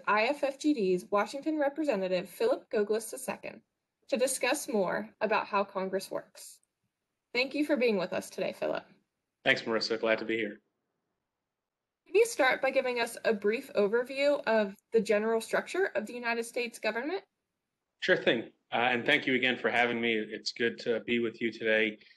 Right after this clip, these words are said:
Speaker 2: And hello to everybody who is joining us and participating in our virtual advocacy event this year. It's greatly appreciated that you are getting involved.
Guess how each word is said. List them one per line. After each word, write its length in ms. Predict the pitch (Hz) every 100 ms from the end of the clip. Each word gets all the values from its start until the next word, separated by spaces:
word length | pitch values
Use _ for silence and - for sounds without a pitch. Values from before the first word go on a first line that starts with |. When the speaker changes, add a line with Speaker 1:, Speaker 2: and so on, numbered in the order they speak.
| _ -
Speaker 2:
And 100 | 117
hello 220 | 123 123
to 100 | 120
everybody 640 | 117 117 110 113 110 110 107
who 460 | 120 110 110 110 113
is 180 | 110 104
joining 380 | 107 117 110 110
us 160 | 110
and 160 | 117 107
participating 720 | 107 104 110 104 110 113 113
in 120 | 110
our 320 | 110 107 104 - _ _ _
virtual 380 | 131 127 131 117
advocacy 640 | 113 107 110 113 - 120 110
event 280 | 107 107
this 240 | 104 - -
year. 200 | 113 104
It's 120 | 104
greatly 600 | - 120 113 117 110 104 _ _ _ _ -
appreciated 880 | - 156 151 143 139 135 139 139 -
that 320 | 123 117 113
you 220 | 117 113
are 320 | 113 110 104
getting 240 | 104 113 107
involved. 540 | 107 104 107 104 98